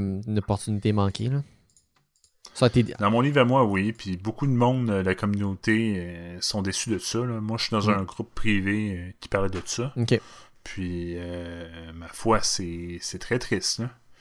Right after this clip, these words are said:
Speaker 1: Mm.
Speaker 2: Euh, ça reste un produit de niche qui est très peu utilisé, puis j'ai peur, j'aurais peur d'être les, euh, utilisateurs de ce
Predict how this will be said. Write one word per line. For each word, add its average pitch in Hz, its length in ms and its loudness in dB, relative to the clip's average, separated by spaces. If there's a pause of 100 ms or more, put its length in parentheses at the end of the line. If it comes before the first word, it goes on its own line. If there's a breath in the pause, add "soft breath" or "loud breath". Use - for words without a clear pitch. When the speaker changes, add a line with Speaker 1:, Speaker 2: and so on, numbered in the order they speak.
(160 soft breath)
Speaker 1:
Mm. 131 120 2 (640 soft breath)
Speaker 2:
Euh, 87 360 -14
ça - 180 0
reste 113 240 0
un 113 80 4
produit 104 380 0
de 110 60 0
niche 101 600 2
qui 98 120 -6
est 92 100 -10
très - 200 -2
peu 139 140 -4
utilisé, 101 640 -4
puis 98 100 -8
j'ai 92 140 0
peur, 120 600 4 (260)
j'aurais 101 260 4
peur 117 340 6
d'être 92 180 -6
les, 90 480 -8
euh, 87 360 -16
utilisateurs 107 580 2
de 90 140 -4
ce 87 480 -6